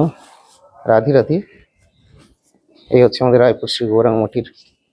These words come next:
মোদী পরমার্থ শ্রী গুরুপাদ মোদী ভজন কুটির, এখানে এইটি সামনেরটি এবং তারপরেই প্রভুজির ভজন কুটির পাশের রুম।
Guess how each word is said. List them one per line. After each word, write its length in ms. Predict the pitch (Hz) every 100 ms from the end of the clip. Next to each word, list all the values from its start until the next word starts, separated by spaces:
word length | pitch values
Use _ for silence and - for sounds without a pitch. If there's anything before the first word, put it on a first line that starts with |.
| _ _ _ _ 127
মোদী 140 | 113
পরমার্থ 420 | - 113 113 120
শ্রী 200 | 131 - 110
গুরুপাদ 360 | 110 - 110 - -
মোদী 140 | 107 107 _ _
ভজন 260 | 113 110 113
কুটির, 320 | - 98 170 - _ -
এখানে 300 | 98 - 113 190 _ _ _ _ _ - - _ _ -
এইটি 220 | 104 - 143 - -
সামনেরটি 460 | 110 107 101 - 156 - _ _ -
এবং 180 | 104 101 -
তারপরেই 440 | 110 107 113 120 117 _ _ _ -
প্রভুজির 340 | 131 147 151
ভজন 260 | 120 107 107
কুটির 320 | 104 156 156 - -
পাশের 300 | 107 - 104
রুম। 120 | 98